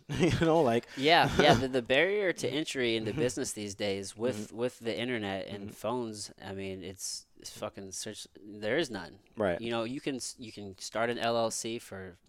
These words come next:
Speaker 1: Mm-hmm.
Speaker 2: depending on your state, you know,
Speaker 1: Mm-hmm.
Speaker 2: anywhere from, I don't know, like, fifty to a couple
Speaker 1: Sure.
Speaker 2: hundred bucks,
Speaker 1: If you wanna
Speaker 2: something
Speaker 1: do it
Speaker 2: like
Speaker 1: on
Speaker 2: that.
Speaker 1: your, your own, absolutely. Or there's credible sources to help you put it together legally, however you wanna do. Uh,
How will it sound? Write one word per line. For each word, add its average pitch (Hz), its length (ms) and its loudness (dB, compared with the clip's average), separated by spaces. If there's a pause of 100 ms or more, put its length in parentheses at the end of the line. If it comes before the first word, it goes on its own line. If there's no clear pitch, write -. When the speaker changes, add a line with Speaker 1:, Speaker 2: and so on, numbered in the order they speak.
Speaker 1:
Mm-hmm. 90 160 -20
Speaker 2:
depending 110 340 -4
on 104 100 -6
your 98 100 -10
state, 110 440 -10
you 101 120 -16
know, 95 140 -12
Speaker 1:
Mm-hmm. 95 280 -16
Speaker 2:
anywhere 101 320 -10
from, 95 540 -14
I 107 60 -16
don't 101 120 -14
know, 95 60 -16
like, 95 140 -16
fifty 107 380 -12
to 101 260 -12
a 98 60 -16
couple - 260 -12
Speaker 1:
Sure. 107 100 0
Speaker 2:
hundred 101 80 -4
bucks, 110 180 -2
Speaker 1:
If 120 80 0
you 123 100 2
wanna 131 140 4
Speaker 2:
something 131 140 6
Speaker 1:
do 135 40 8
it 127 80 2
Speaker 2:
like - 20 -6
Speaker 1:
on 139 60 -4
Speaker 2:
that. 135 100 2
Speaker 1:
your, 127 180 2
your 127 160 -4
own, 151 200 2
absolutely. 127 480 2
Or 104 180 4
there's 113 200 6
credible 127 360 4
sources 127 460 0
to 120 100 2
help 120 260 2
you 131 180 0 (320)
put 131 180 4
it 139 100 4
together 139 360 6
legally, 135 440 6
however 131 380 6
you 139 120 0
wanna 139 200 -4
do. 135 260 0 (360)
Uh, 113 360 0